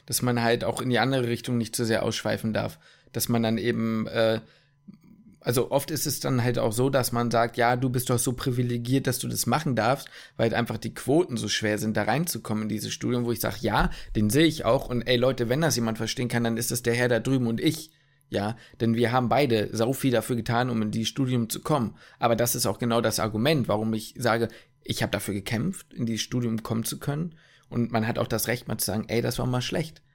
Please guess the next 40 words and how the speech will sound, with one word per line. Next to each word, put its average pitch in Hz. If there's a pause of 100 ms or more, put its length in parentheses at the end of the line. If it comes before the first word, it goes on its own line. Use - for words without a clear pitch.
(120)
Das -
war 139
auch 135
einfach 165
mal 160
schlecht. - (220)
Das -
war -
auch, - (420)
manchmal 160
kann 170
es 160
auch -
gut 294
und 123
schlecht 98
sein. 80
Gut 165
organisiert, 135 (200)
aber 127
schlecht 151
für 139
mich, 147
weil 95
es -
mich 120
nicht 131
interessiert 123
hat, 113
weil 107
es -
einfach 131 (380)
mir 131
gezeigt 123
hat, 127
das 147
möchte -
ich -
nicht 135
machen. -